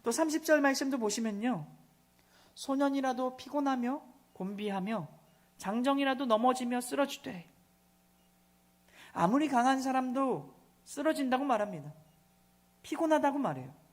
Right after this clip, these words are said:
지금 이것은 공동체 전체의 그 기력이 고갈되고 이제 지쳤음을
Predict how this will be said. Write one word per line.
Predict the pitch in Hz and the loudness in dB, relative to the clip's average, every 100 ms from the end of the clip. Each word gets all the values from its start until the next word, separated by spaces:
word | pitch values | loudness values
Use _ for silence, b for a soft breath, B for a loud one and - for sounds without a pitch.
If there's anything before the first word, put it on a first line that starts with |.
| _ _ _ _ _ _ b b - | _ _ _ _ _ _ b b -10
지금 | 233 247 | -2 0
이것은 | 220 220 226 262 185 135 b b b b | 0 0 0 -2 -4 -8 b b b b
공동체 | 226 240 254 285 285 277 | -2 0 0 0 0 0
전체의 | 214 233 233 262 240 247 240 160 143 - _ _ _ - | 0 -2 -4 -2 0 0 0 -4 -8 -16 _ _ _ -8
그 | 175 165 - | -8 -8 -10
기력이 | 208 233 240 233 226 | -2 2 2 0 -6
고갈되고 | 180 175 196 180 156 156 147 - _ _ _ _ - | -4 0 0 0 -8 -10 -16 -16 _ _ _ _ -14
이제 | 254 269 247 180 196 - _ _ _ _ _ _ | -8 -4 -4 -6 -12 -20 _ _ _ _ _ _
지쳤음을 | - 202 - 254 - 214 196 202 185 | -12 -8 -6 -8 -8 -8 -8 -8 -10